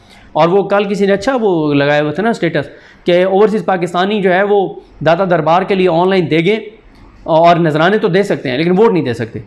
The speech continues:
वोट क्यों नहीं दे सकते? क्योंकि पता है कि ninety percent overseas पाकिस्तानी इमरान खान के साथ हैं, वो चोरों, डाकुओं, लुटेरों के ख़िलाफ़ हैं, वो करप्ट लोगों से, अ, जो है वो लोगों से चले नहीं, या corruption से वो नफरत करते हैं,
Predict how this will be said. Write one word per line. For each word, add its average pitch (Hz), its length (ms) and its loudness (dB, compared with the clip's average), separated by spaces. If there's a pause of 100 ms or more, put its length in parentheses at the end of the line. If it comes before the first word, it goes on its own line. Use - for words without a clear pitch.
(100)
वोट 175 180 2
क्यों 214 100 0
नहीं 240 100 2
दे 226 140 2
सकते? 202 240 -2
क्योंकि 139 200 0
पता 151 200 -6
है 226 60 -4
कि 202 60 -2
ninety 196 220 0
percent 180 240 -2
overseas 190 280 0
पाकिस्तानी 208 320 -2
इमरान 226 240 0
खान 220 140 -2
के 196 80 -2
साथ 175 180 -2
हैं, 170 120 -10 (340)
वो 175 100 4
चोरों, 202 300 2
डाकुओं, 185 300 2
लुटेरों 185 300 0
के 185 100 -4
ख़िलाफ़ 196 300 0
हैं, 175 140 -8 (840)
वो 170 100 2
करप्ट 202 280 0
लोगों 196 320 0
से, 196 280 -2 (280)
अ, 165 100 2
जो 175 120 0
है 185 100 4
वो 196 260 2
लोगों 185 320 0
से 226 100 -4
चले 185 200 0
नहीं, 220 220 -2 (320)
या 185 100 0
corruption 220 340 0
से 220 80 0
वो 180 80 0
नफरत 190 280 0
करते 180 220 -4
हैं, 170 200 -8